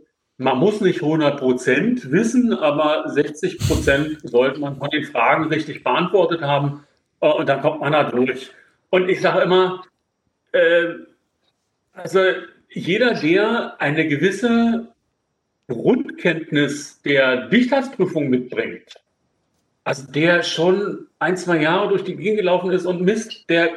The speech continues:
also entweder euren Kurs gemacht hat oder sich eben aufgrund seiner Praxis ausreichend auskennt, schafft eine Zertifizierung. Das Dumme ist nur,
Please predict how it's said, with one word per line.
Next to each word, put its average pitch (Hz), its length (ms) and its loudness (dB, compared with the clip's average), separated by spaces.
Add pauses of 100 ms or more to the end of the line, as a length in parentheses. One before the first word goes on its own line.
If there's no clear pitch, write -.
(280)
also 143 160 0
entweder 175 460 0
euren 151 500 0 (420)
Kurs 233 220 2
gemacht 202 440 2
hat 220 300 0
oder 180 240 2
sich 165 280 -4
eben 185 260 2
aufgrund 170 420 2
seiner 160 220 2
Praxis 175 540 -2
ausreichend 160 540 0
auskennt, 151 520 -2 (240)
schafft - 320 -6 (100)
eine 185 120 4
Zertifizierung. 165 960 0 (420)
Das - 400 -2
Dumme 170 480 2
ist 123 340 -4
nur, 170 400 2